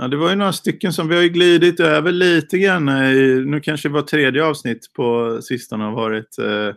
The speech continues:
Frida och Johan orerar. Eller filosoferar eller någonting. Men jag tycker på något sätt att de är, de är nog också intressanta om man vill förstå kulturen och sånt hos oss. Så det, det är ändå,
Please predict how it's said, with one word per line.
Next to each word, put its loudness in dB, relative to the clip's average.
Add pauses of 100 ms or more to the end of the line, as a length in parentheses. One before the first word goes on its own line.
(1000)
Frida 2
och 2
Johan 0
orerar. -2 (760)
Eller -2
filosoferar -6
eller -2
någonting. -4
Men 2
jag 2
tycker -4
på -4
något 0
sätt -6
att -2
de 0
är, -4
de -4
är -6
nog 0
också -4
intressanta -4
om -4
man -2
vill -4
förstå -4
kulturen -2
och -6
sånt -6 (120)
hos -6
oss. -4
Så -6
det, -4
det -6
är -4
ändå, -2